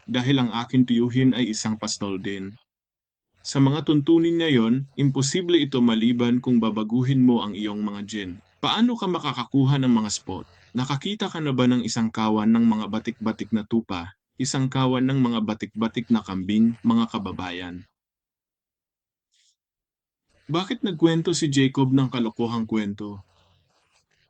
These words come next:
Ito ay isang kwento na gagawing isang daan porsyento sumang-ayon sa iyo ang sinuman. Pagkatapos ay kukuha ka ba ng isang bagay na hindi pinapayagan?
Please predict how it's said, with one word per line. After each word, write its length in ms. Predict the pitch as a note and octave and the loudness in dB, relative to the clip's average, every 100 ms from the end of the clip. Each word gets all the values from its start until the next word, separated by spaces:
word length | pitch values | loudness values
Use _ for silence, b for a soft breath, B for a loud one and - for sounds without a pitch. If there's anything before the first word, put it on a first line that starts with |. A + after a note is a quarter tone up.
| _ _ _ _ _ _ _ _ | _ _ _ _ _ _ _ _
Ito 400 | C3 C#3 E3+ G3 | 0 2 2 2
ay 80 | G#3 | 0
isang 240 | D3 D#3 D3 | -2 -2 0
kwento 400 | D3 C#3+ C#3+ C#3+ | 0 0 0 2
na 160 | C3 | 2
gagawing 480 | A#2 A#2+ A#2+ B2 C3 - | 0 0 2 4 4 2
isang 240 | A#2+ A#2 | -2 -2
daan 320 | G#2 F#2+ A2+ | -2 -4 -4
porsyento 720 | B2 A#2 - A#2+ A#2 A#2 A2 G2 | -2 -4 -4 -2 0 0 -4 -6
sumang-ayon 800 | - C#3 A#2+ G2+ G#2+ B2+ C3 B2+ | -2 2 2 0 -2 2 2 0
sa 160 | G2 | -4
iyo 240 | F#2 F#2 F2+ | -8 -8 -10
ang 80 | |
sinuman. 640 | G2+ - G2+ F#2+ F#2 E2+ F#2+ _ _ E3 | -12 -8 -6 -6 -10 -12 -18 _ _ -8
Pagkatapos 640 | D3+ E3 F#3+ F#3+ A3 - | -4 -4 -4 -4 -4 -2
ay 80 | D#3 | -2
kukuha 480 | C#3 C3+ D#3+ E3+ E3+ | 0 0 0 0 -2
ka 80 | |
ba 160 | B2+ A2+ | -2 0
ng 160 | A2+ G#2+ | 0 -2
isang 320 | A2 A2 G#2+ | -4 -4 -4
bagay 400 | G#2 G#2 A2 A#2 | -4 -2 0 0
na 80 | A#2 | 0
hindi 320 | A2+ G#2+ A2+ | 0 2 0
pinapayagan? 880 | A2+ G#2 G2+ G2 F#2 E2+ E2+ E2+ | -2 -6 -8 -8 -8 -10 -14 -16